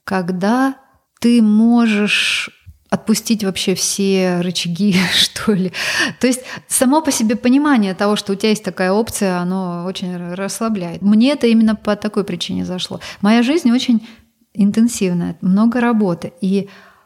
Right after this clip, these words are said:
она, работа не через силу делается, она вся делается с, с огромным смыслом, и все классно. Но даже от такой работы нужно отдыхать, отключаться. И вот когда вот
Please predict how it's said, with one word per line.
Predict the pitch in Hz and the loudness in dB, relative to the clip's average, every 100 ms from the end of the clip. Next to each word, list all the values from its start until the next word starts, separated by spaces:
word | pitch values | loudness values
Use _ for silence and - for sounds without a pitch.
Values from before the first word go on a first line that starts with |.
| _ _ | _ _
она, | - 190 202 247 247 | -4 2 4 4 4
работа | 214 220 233 | 2 2 2
не | 220 | 2
через | 214 220 214 | 2 0 -2
силу | - 208 | 0 0
делается, | 180 175 165 165 165 - | 0 -2 -4 -4 -8 -8
она | - 185 220 | 0 2 2
вся | - | 0
делается | 190 202 208 196 - 190 180 - _ _ _ - | -2 0 0 -2 -4 -4 -4 -8 _ _ _ -14
с, | 190 - - | -10 -8 -8
с | - | -6
огромным | 202 196 226 208 180 | -4 2 2 4 0
смыслом, | - 214 233 233 202 185 | 0 4 4 2 0 2
и | 185 180 | 0 -2
все | - 190 | -6 -4
классно. | 226 233 226 | 0 0 2
Но | 180 208 202 160 - - - - - | 2 4 2 -2 -16 -20 -20 -12 0
даже | 226 233 | 2 4
от | 233 233 | 2 0
такой | 233 262 240 | -2 2 2
работы | 202 226 277 214 | 2 2 2 2
нужно | 196 226 214 190 - _ _ _ | 4 4 4 2 -4 _ _ _
отдыхать, | - 196 175 214 - 240 | -4 -4 -2 -2 0 0
отключаться. | 202 - 185 196 - 233 233 - 196 - | -2 -4 -4 -2 0 0 0 -2 -2 -4
И | 202 202 | -4 -2
вот | 190 190 | -2 -4
когда | - 190 208 | -6 -2 0
вот | 190 185 | 0 -4